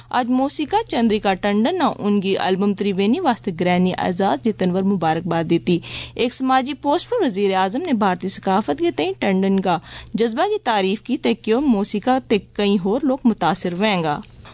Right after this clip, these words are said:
हुनर ते तख्लीकी तालीम वास्ते एक अहम फिरोग में उधमपुर का गवर्नमेंट गर्ल्स हाई स्कूल ने समग्र शिक्षा पहल के तहत एक वफ secondary art and craft room खोलियो गयो है।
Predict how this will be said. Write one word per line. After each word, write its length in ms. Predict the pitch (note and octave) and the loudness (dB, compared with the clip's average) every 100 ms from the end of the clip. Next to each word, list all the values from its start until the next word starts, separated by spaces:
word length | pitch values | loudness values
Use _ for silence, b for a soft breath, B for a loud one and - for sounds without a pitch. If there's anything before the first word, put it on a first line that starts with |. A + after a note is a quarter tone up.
| B | B
हुनर 240 | C4+ C#4 D#4+ | 0 0 0
ते 140 | G4+ A#4+ | -2 -4
तख्लीकी 440 | C#4 B3 B3 - C#4+ | -2 0 0 0 -2
तालीम 480 | B3+ G3+ F#3 F#3+ G3 | 0 0 2 0 2
वास्ते 360 | G3 A3 D4 - | 0 0 0 -2
एक 120 | - | 0
अहम 260 | G#3+ F#3+ G3+ | 2 2 2
फिरोग 360 | G3 F#3 A3+ | 0 2 2
में 100 | C4+ E4 | 2 0
उधमपुर 580 | A#3+ G3+ G3 G3+ A3+ | 0 2 2 0 0
का 120 | B3+ E4+ | 2 0
गवर्नमेंट 440 | G3 F#3 F#3+ F#3+ | 2 2 4 0
गर्ल्स 280 | F#3 A#3+ - | 2 0 0
हाई 200 | A#3 F3 | 0 0
स्कूल 360 | G3+ - G3 A3+ | 0 -4 -2 0
ने 160 | C#4 C#4+ - B B - | 2 2 -2 B B -6
समग्र 320 | A3+ A3+ A3 | 0 0 0
शिक्षा 360 | - G3 - F4+ | -2 -2 0 -2
पहल 300 | - A3+ F#3+ | 0 2 2
के 120 | E3+ F3 | 0 0
तहत 320 | - B3+ E4+ | 2 2 2
एक 180 | F#3+ F3+ - | -2 -4 -2
वफ 280 | G#3+ D#4+ - - | -2 -2 -8 -16
secondary 540 | - A#3 B3+ C4 C4+ G4+ G#3+ | -4 -2 0 2 2 0 2
art 260 | G3+ G3+ | 0 0
and 160 | G3 G3+ | -4 -4
craft 400 | G3+ F#3+ F#3+ - | -2 0 -2 -2
room 140 | A3+ F#4 | -2 -2
खोलियो 360 | - F#3 F#3 F3 | -2 0 2 2
गयो 200 | E3+ A3 | 2 2
है। 140 | B3 | 2